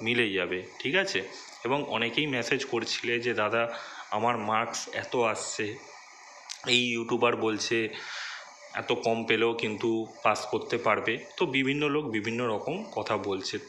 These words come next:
তো ফ্রেন্ডস, দেখো, একটাই কথা বলি, আট হাজার plus ভ্যাকেন্সিস রয়েছে, প্রচুর ভ্যাকেন্সিস। তবু একটা কথা বলি, কম্পিটিশান কিন্তু ডেইলি বেসিসে বাড়ছে,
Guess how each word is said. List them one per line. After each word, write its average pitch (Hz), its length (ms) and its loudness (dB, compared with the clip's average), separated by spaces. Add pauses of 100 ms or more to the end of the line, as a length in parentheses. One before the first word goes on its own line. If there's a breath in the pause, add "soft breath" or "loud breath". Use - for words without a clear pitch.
তো - 80 0
ফ্রেন্ডস, 165 360 2
দেখো, 113 280 2
একটাই 123 360 2
কথা 120 200 2
বলি, 110 340 0
আট 101 200 2
হাজার 135 440 2 (520 loud breath)
plus 110 320 2
ভ্যাকেন্সিস 113 640 0
রয়েছে, 113 460 2 (120)
প্রচুর 127 320 2
ভ্যাকেন্সিস। 123 800 0
তবু 131 240 2
একটা 151 300 2
কথা 143 220 0
বলি, 131 260 0
কম্পিটিশান 123 720 0
কিন্তু 123 500 -4 (600 loud breath)
ডেইলি 110 240 4
বেসিসে 117 420 0
বাড়ছে, 101 580 0